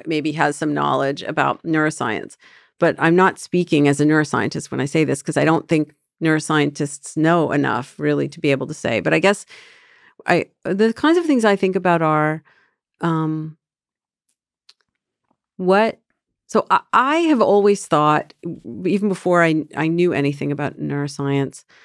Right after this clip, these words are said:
um, I've always thought that, um, I don't think anybody could become Hitler, but I think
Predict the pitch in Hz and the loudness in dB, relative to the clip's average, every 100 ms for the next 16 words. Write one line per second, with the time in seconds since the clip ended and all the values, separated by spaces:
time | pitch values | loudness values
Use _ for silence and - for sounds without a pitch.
0 | _ _ _ - 151 143 143 143 - _ | _ _ _ -4 0 0 -2 -6 -14 _
1 | _ - 196 185 202 202 - 160 147 143 | _ 0 2 4 4 4 2 2 2 4
2 | 147 143 143 143 143 139 139 - _ _ | 2 2 0 0 0 -2 -4 -12 _ _
3 | _ _ _ _ _ _ _ _ _ _ | _ _ _ _ _ _ _ _ _ _
4 | _ _ _ _ _ _ _ _ _ _ | _ _ _ _ _ _ _ _ _ _
5 | _ _ _ _ _ _ _ _ - 330 | _ _ _ _ _ _ _ _ 0 2
6 | 320 247 - 170 190 160 143 147 - 147 | 2 0 2 2 4 2 2 0 -2 -2
7 | 139 160 135 147 - 139 139 165 180 202 | -2 -2 0 0 -2 -2 -2 0 2 2
8 | - 277 311 | 0 -2 -2